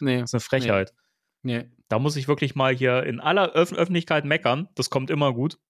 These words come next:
Speaker 1: Mhm.
Speaker 2: <laughs> Das ist einfach diese blinde Zustimmung. Mhm.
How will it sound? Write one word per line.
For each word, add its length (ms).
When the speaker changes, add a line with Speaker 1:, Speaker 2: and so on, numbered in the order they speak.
Speaker 1:
Mhm. 360
Speaker 2:
<laughs> 540
Das 160
ist 420
einfach 240
diese 240
blinde 500
Zustimmung. 440
Mhm. 320